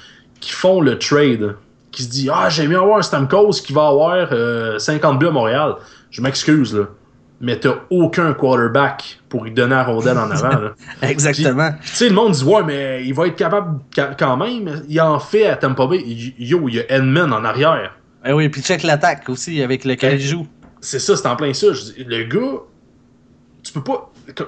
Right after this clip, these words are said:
Speaker 1: comment je peux dire, tu, tu peux pas comparer. Tu sais, en plus, le monde dit, « Ah ouais, moi, je veux une All-Star, faut aller chercher Stam-, » Dude, t'as ta superstar en Subban à Montréal. Je comprends pas, genre, que le monde prenne pas Pat-, euh, qu'ils prennent pas Subban pour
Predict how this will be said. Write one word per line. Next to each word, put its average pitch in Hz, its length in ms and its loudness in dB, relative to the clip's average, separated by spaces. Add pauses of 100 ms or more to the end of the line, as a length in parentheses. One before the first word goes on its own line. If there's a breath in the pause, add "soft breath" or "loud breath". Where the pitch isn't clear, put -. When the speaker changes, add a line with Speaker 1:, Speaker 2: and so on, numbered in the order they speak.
Speaker 1:
comment 196 140 -4
je - 80 -8
peux 139 60 0
dire, 202 140 -2
tu, - 140 -16
tu - 100 -20
peux 139 140 -4
pas 277 120 0
comparer. 170 460 0
Tu - 60 -12
sais, 214 160 -6
en 127 100 -2
plus, 220 220 -2
le 135 80 2
monde 190 180 2
dit, « 190 200 -6 (440 loud breath)
Ah 190 100 -2
ouais, 226 200 4
moi, 220 140 0
je 175 120 -2
veux 220 160 2
une 185 80 0
All-Star, 180 800 2
faut 170 260 0
aller 190 160 0
chercher 185 340 -2
Stam-, » 139 260 0 (480 loud breath)
Dude, 143 540 4 (560)
t'as 262 240 4
ta 107 140 -2
superstar 139 760 0
en - 40 -6
Subban 160 420 0
à 123 100 0
Montréal. 131 540 0
Je - 100 -6
comprends 139 380 -2
pas, 311 200 -2
genre, 131 220 0
que 117 80 -2
le 101 60 0
monde 147 360 -2
prenne 107 280 -6
pas 180 340 -2 (400)
Pat-, 117 240 -2
euh, 117 340 -4
qu'ils - 140 -16
prennent 123 200 -2
pas 190 120 0
Subban 151 540 0 (520 loud breath)
pour 220 320 0